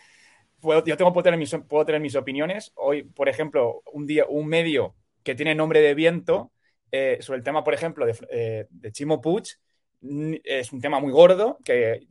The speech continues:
han llegado hasta en portada nacional, por ejemplo, de, de otros medios como El Mundo, pues en cambio no lo saco ni en portada, un medio valenciano, ojo, ¿eh? Y luego lo ponía en un faldón a-, en breve bajo en, en una página interior.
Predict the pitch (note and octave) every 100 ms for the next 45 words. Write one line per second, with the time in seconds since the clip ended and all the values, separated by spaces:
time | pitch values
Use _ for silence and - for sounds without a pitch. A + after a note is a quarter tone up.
0 | - C3 C#3 C#3+ C3 C3+ A#2+ A#2 C#3 C#3+
1 | C#3 C#3+ D3 C#3 B2+ E3 D#3 A#2 A2 A#2
2 | A2 G2 - - A2+ G#2 A#2+ A#2 C#3 C3
3 | C#3 C3 D3 E3 F#3+ - _ - C#3+ C#3+
4 | D3 E3 E3 D#3 D3+ D3+ F#3 C#3+ A#2+ G#2
5 | B2 D3 F#3 C3 B2+ C#3+ D3+ A2+ G#2+ D#3
6 | E3+ C#3+ - A#2 F3 _ _ _ _ -
7 | E3+ E3 D#3+ G3 G#3 - E3 C#3+ C#3+ D#3
8 | G3+ E3 D#3 D#3+ E3 D#3+ E3 E3+ - E3
9 | - D#3 D#3 D#3 F#3+ D#3 D3+ F3+ F#3+ D3
10 | C3 A#2+ - B2+ B2+ A#2 A#2+ - A2+ G#2
11 | C3 D#3+